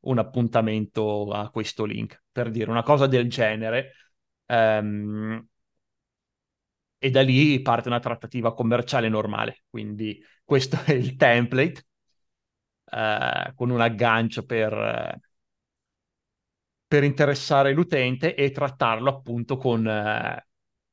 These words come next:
con un po' di riguardo, perché è un utente che ha dimostrato alto interesse, partecipa alla mia community e s-, con un messaggio del genere, se è in target,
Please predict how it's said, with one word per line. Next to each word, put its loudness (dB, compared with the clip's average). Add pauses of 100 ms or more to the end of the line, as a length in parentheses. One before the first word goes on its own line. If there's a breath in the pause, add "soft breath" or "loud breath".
(180)
con -2
un 0
po' 2
di 0
riguardo, 0
perché -8
è -2
un -4
utente -6
che -6
ha -4
dimostrato -4
alto -6
interesse, -4
partecipa -8
alla -4
mia -6
community -4
e -4
s-, -16
con -4
un -2
messaggio -4
del -2
genere, 0
se -2
è 6
in 2
target, 0